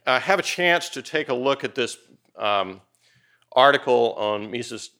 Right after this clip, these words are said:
dot org, uh, from Mark Brandley from about, I think this is about five years ago, uh, he talks about land ownership in the United States. And, um, Tom DiLorenzo mentioned this very briefly in his, in his talk last hour.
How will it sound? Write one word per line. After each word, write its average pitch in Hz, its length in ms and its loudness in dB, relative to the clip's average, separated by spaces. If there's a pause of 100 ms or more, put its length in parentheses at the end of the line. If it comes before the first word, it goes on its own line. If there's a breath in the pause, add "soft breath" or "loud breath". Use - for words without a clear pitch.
(200)
dot 104 220 2
org, 107 300 0 (260)
uh, 95 300 -2
from 98 260 -14
Mark 107 260 2
Brandley 107 500 2
from 95 300 -4
about, 98 560 2
I - 60 -20
think 117 160 -14
this 95 60 -14
is 101 80 -14
about 95 240 -2
five 98 260 2
years 98 260 -4
ago, 92 460 -4 (540 soft breath)
uh, - 80 -4
he 107 60 -2
talks 180 340 2
about 110 280 4
land 117 680 2 (220)
ownership 120 760 -2 (220)
in 117 580 -4 (180)
the 110 200 -8
United 104 520 -6
States. 110 640 0 (680)
And, 107 680 0 (200)
um, 98 640 -2
Tom 127 200 0
DiLorenzo 117 480 0
mentioned 113 300 -4
this 104 160 -6
very 131 240 2
briefly 113 460 -2
in 95 100 -4
his, 107 580 -6
in 117 120 -16
his 117 200 -8
talk 98 600 -2
last 101 400 -2
hour. 107 500 2